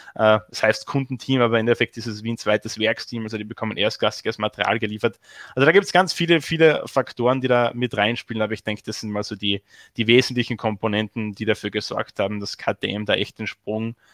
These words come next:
aus dem Mittelfeld an die absolute MotoGP-Spitze geschafft hat.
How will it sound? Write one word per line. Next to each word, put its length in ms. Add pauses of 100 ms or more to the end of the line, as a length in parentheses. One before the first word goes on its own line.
(180)
aus 160
dem 160
Mittelfeld 580
an 120
die 340
absolute 580
MotoGP-Spitze 880
geschafft 380
hat. 260